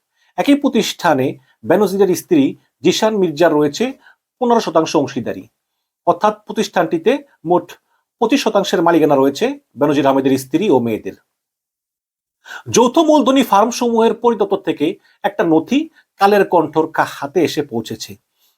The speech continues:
সেটি বিশ্লেষণ করে দেখা যায় যে সাবেক পুলিশ ও র্যাব কর্তা বেনজির আহমেদ তার স্ত্রী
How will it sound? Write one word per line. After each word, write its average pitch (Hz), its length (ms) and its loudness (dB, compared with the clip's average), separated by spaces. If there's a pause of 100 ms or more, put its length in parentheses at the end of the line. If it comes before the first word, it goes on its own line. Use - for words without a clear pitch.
(100)
সেটি 214 240 0 (100)
বিশ্লেষণ 240 340 -2
করে 220 160 2
দেখা 170 180 2
যায় 131 180 4
যে 160 80 0 (320)
সাবেক 185 340 0 (100)
পুলিশ 226 320 -2
ও - 40 2
র্যাব 202 180 2 (180)
কর্তা - 280 -2 (180)
বেনজির 190 360 2
আহমেদ 139 300 0 (320)
তার 190 120 4 (100)
স্ত্রী 233 200 -6